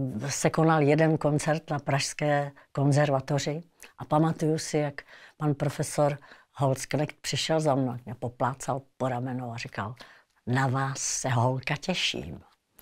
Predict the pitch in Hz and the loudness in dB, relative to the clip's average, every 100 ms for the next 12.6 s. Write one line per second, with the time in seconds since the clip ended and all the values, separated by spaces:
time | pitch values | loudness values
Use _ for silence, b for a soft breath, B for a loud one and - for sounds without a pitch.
0 | B B B B 160 190 196 190 202 180 | B B B B 4 6 6 6 8 6
1 | 185 202 208 202 196 190 190 190 156 135 | 4 6 6 4 4 4 4 4 6 4
2 | 147 160 170 - 160 - 175 190 165 - | 2 2 0 -2 -6 -2 0 2 0 -2
3 | B B B - 156 160 156 165 - - | B B B 0 2 4 4 2 0 0
4 | 143 143 143 143 147 143 139 143 147 - | 0 0 -2 -2 0 0 0 0 -4 -6
5 | - 143 - - 170 156 151 147 123 147 | -4 -2 -4 -4 0 4 4 2 0 -2
6 | 139 - 147 143 139 - 131 131 135 151 | -2 -2 -2 0 0 0 -2 2 0 0
7 | - 147 147 B B B 107 139 135 139 | -2 -2 -2 B B B -2 0 2 2
8 | 139 135 156 151 - 143 151 151 151 151 | 2 2 0 0 2 2 4 2 4 2
9 | 151 147 147 - _ - - - 135 - | 4 4 2 -6 _ -20 -16 -6 -6 -6
10 | - 135 131 135 135 139 - - 131 - | -2 0 2 0 -4 -10 -6 0 0 -2
11 | - 123 - - 127 123 - 139 123 120 | -12 -12 -10 -10 -12 -12 -8 -6 -2 -2
12 | - 135 - - 170 | 0 0 0 2 0